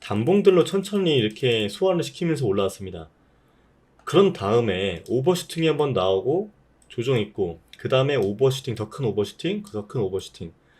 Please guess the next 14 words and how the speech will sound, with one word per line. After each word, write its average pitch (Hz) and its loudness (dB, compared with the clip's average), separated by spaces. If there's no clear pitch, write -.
조금 196 -2
조금씩 185 0
올라가다가 139 2
한 175 -10
방에 156 0
빡. 98 -2
어, 87 -8
이런 160 4
음봉은 120 2
여러분들 107 2
추세 220 0
하락 - 0
전환의 101 -2
신호입니다. 113 -2